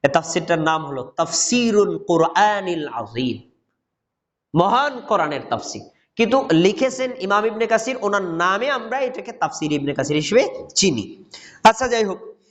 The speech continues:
এই যে ইবনে কাসির রাহিমাহুল্লাহ, তিনি তার তাফসীরে এই আয়াতের, সূরা দুখানের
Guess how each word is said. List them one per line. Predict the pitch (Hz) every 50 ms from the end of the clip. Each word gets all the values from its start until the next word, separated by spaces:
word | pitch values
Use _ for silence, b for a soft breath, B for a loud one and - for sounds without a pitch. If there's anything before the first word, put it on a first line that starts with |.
| _ _ _ _ _ _ _ _ -
এই | 226 269 311 330 330 311
যে | 302 311 285 269 247 - - - - - - - - _ -
ইবনে | 196 214 233 240 226 220
কাসির | 226 - - - - 277 302 294 269
রাহিমাহুল্লাহ, | 226 185 - 196 208 208 170 139 131 151 147 143 123 123 113 101 92 - - _ _ _ _ _
তিনি | - 214 220 220 254 262
তার | 262 254 226 214 208 202 -
তাফসীরে | - 185 180 - - - - 196 185 165 165 170
এই | - - - - 240 277 302 311 302 285 - -
আয়াতের, | 180 180 175 165 160 - 139 131
সূরা | 131 - - 180 175 170
দুখানের | 160 147 143 - 156 151 147 139